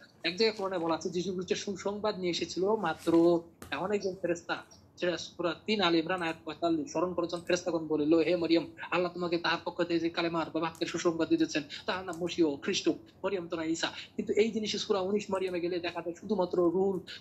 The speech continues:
কুদ্দুস একমাত্র তিনি এসেছিলেন, আর কেউ আসেননি। দুটি সূরা দুটির সাথে contradiction আছে, সুতরাং এখান থেকে প্রমাণ হয় কোরআনের শিক্ষাটা মিথ্যা এবং এর লেখক সে নিজে জানতেন না যিশু সম্পর্কে।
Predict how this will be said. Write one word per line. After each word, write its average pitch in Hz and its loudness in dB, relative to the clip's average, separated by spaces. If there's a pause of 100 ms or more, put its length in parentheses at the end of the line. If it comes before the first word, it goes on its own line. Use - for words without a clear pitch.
কুদ্দুস 185 2 (160)
একমাত্র 185 0
তিনি 190 2
এসেছিলেন, 165 2 (220)
আর 170 -8 (240)
কেউ 170 0
আসেননি। 151 -2 (320)
দুটি 202 0
সূরা 190 2
দুটির 175 -2
সাথে 175 0
contradiction 170 0
আছে, 151 -4 (200)
সুতরাং 190 2
এখান 175 2
থেকে 180 0
প্রমাণ 180 0
হয় 175 2
কোরআনের 170 0
শিক্ষাটা 170 -2
মিথ্যা 175 -6 (200)
এবং 175 0 (100)
এর 180 4
লেখক 170 2 (200)
সে - 0
নিজে 185 2
জানতেন 170 -2
না 160 0
যিশু 160 -2
সম্পর্কে। 143 -4